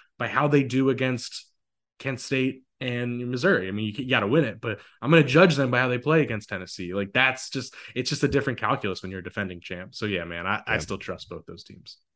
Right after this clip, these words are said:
Speaker 2: Yeah, I, yeah. I, th-, there's some concerns, and they're not
Speaker 1: Yeah.
Speaker 2: as elite as we thought.
Speaker 1: They're not perfect.
Speaker 2: But, man, uh, they're still pretty damn good.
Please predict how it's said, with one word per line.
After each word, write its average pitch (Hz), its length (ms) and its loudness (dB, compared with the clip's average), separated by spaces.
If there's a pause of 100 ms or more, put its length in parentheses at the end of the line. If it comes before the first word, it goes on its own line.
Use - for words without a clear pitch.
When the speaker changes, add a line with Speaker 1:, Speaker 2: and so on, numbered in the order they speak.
Speaker 2:
Yeah, 87 220 -4
I, 104 260 0
yeah. 85 280 -4
I, 117 140 2
th-, 131 220 2
there's 151 280 2
some 202 160 0
concerns, 185 880 2 (420)
and 147 140 0
they're 151 80 4
not 160 220 6
Speaker 1:
Yeah. 170 40 10
Speaker 2:
as 160 120 4
elite 180 460 6
as 165 240 2
we 180 120 2
thought. 110 480 2 (200)
Speaker 1:
They're 120 120 -4
not 151 140 -2
perfect. - 500 -10
Speaker 2:
But, 117 300 2 (280)
man, 107 360 0 (200)
uh, 95 120 -10 (120)
they're 104 140 -8
still 117 220 -6
pretty 117 200 -4
damn 101 220 0
good. 87 180 -2